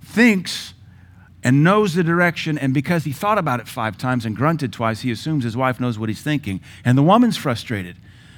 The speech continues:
"Why don't you tell me what we were gonna do? Uh, we talked about it." "No, you talked about it to yourself in the bathroom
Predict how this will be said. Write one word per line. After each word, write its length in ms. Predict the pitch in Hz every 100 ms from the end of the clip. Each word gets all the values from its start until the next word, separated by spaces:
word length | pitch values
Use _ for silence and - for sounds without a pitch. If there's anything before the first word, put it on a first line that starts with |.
| -
"Why 140 | 101 151
don't 160 | 190
you 80 | 196
tell 200 | - 202
me 100 | 202
what 200 | 196 208
we 240 | 208 202 180
were 100 | 196
gonna 140 | 208
do? 300 | 196 240 160 - - -
Uh, 120 | 131
we 100 | 175
talked 320 | - 247 269
about 220 | 220 107
it." 60 | 76 - - -
"No, 440 | 110 117 117 202 - -
you 200 | - 208
talked 340 | 277 185 156 139
about 240 | 120 120
it 80 | 117
to 100 | 131
yourself 460 | 113 107 170 135
in 80 | 123
the 60 | 107
bathroom 640 | 131 151 127 113 85 90